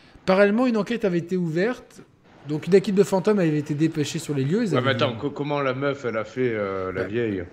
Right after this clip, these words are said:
Speaker 1: on va voir ça. Je lis, là, je dé-, je découvre l'article en même temps que toi. Une enquête a été ouverte et confiée au commissariat de police d'Agondange. Je sais pas si tu connais.
Speaker 2: Ah oui.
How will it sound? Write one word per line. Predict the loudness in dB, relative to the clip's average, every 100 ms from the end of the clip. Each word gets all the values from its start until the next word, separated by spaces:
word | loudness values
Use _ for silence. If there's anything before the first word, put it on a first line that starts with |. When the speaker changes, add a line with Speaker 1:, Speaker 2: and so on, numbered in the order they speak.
| -20 -14
Speaker 1:
on | -10
va | -8
voir | -6 -8
ça. | -2 0
Je | 2
lis, | 2
là, | 2 4 4 4
je | 0
dé-, | -2 -2
je |
découvre | -4 -6 -4 -2
l'article | -4 -8 -10 -8
en |
même | -8
temps | -10
que | -12
toi. | -8 -8
Une | -6
enquête | -6 -2 -2 -2
a |
été | -2
ouverte | 2 2 0
et | -4
confiée | -6 -4 -6
au |
commissariat | -4 -6 -2 -2 -2
de | -2
police | -4 -4 -6 -10 -14 -16 _ _ -20 _
d'Agondange. | -4 2 2 2 -2 -2 -4 -6 -10 -12 -16 -20
Je |
sais | -16
pas | -14
si | -14
tu | -20
connais. | -18 -6
Speaker 2:
Ah | -2
oui. | -2